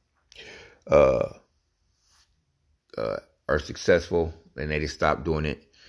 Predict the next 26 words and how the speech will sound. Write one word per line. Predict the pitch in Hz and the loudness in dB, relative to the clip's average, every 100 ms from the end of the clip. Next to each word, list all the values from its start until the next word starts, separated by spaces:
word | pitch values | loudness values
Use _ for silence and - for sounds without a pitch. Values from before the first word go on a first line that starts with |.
| - _ - | -20 _ -8
and | 76 | -4
they | |
come | 76 87 80 | 0 2 2
out | 78 71 - | 2 0 0
and | 80 | -4
they're | 76 | -6
successful | 65 - 78 71 - 69 | -6 -4 -2 -2 -4 -4
again. | 69 73 65 - - - - _ _ | -4 -6 -6 -10 -16 -20 -20 _ _
Very | - 78 87 90 | -4 4 6 4
few | - 87 78 62 - _ _ _ _ _ - | 0 0 0 -2 -10 _ _ _ _ _ -10
have | - 78 78 | -6 -6 -4
done | 82 87 | -2 -2
what | 80 76 - | -2 -6 -6
you | 76 | -8
did. | 71 85 73 55 - _ _ _ - - - _ - | 0 2 2 0 -6 _ _ _ -20 -20 -20 _ -8
And | - 71 | -2 4
I | 76 | 6
wanna | 80 76 | 6 4
admire | 73 78 76 | 4 6 6
your | 73 | 4
persistence. | - 65 - 110 - 120 - - - - | 0 -2 0 -2 0 -6 -6 -14 -12 -6
I | |
wanna | 73 71 | -4 -4
admire | 69 80 78 | -4 0 0
your | 73 69 | 0 -2
ambition. | 73 73 104 104 - 101 | -4 0 2 4 2 -2